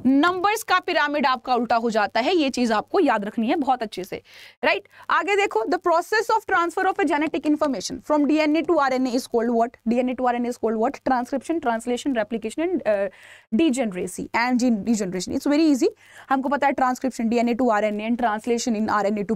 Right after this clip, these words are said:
protein and then replication is making copies and degeneracy is like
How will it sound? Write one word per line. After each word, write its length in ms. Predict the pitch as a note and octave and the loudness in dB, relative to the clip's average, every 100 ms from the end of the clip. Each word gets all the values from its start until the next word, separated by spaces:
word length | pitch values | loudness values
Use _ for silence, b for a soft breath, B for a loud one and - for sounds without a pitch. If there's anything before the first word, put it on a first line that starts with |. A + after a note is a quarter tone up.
| - | 0
protein 420 | G#3 F#3 A3+ A3 | -2 -2 -4 -4
and 240 | G#3 G#3 | -4 -2
then 100 | G#3+ | 0
replication 540 | A3+ G#3 A3+ A3+ G#3 A3+ | 0 -2 -2 -2 -2 -2
is 140 | G#3+ - - A3 A3 | -2 -2 -2 0 0
making 260 | A3+ A#3+ | 2 0
copies 500 | A3 G#3 A#3+ A3 A3 G#3+ | 2 0 0 -2 0 -2
and 240 | A3 G#3 G#3 | -2 -4 0
degeneracy 500 | A#3+ A3+ A3 A3+ A#3 | 0 0 0 -2 -2
is 80 | G#3 | 0
like 220 | G#3 | -2